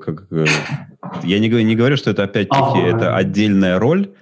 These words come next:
Speaker 1: но вот когда спрашивают, а вот какая функция у архитектора П О, я говорю, он должен просто угадать, что будет меняться на протяжении, желательно, жизни вот этой системы. Если он угадал, скорее всего, изменения будут более-менее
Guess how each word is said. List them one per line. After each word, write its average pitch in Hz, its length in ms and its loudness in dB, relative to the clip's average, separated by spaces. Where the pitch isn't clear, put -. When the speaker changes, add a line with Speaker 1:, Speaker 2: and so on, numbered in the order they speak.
Speaker 1:
но 98 160 0
вот 95 220 0
когда 92 320 -2
спрашивают, 113 480 -2
а 82 80 0
вот - 440 -6
какая 123 360 -2
функция 110 480 -2
у 85 60 2
архитектора - 580 -4
П - 160 -8
О, 78 120 0
я 71 80 -2
говорю, 92 180 -2
он 254 60 2
должен 202 240 0
просто 175 240 -2
угадать, 143 300 0
что - 160 -4
будет 101 220 -2
меняться 76 440 -4
на - 100 -2
протяжении, 90 760 -2
желательно, 92 460 0
жизни 87 560 0
вот 76 160 -4
этой 80 180 -6
системы. - 580 -10
Если 196 240 0
он 175 80 2
угадал, 175 720 0
скорее 160 340 -2
всего, 117 500 -2
изменения 110 380 0
будут 85 280 -2
более-менее 82 680 0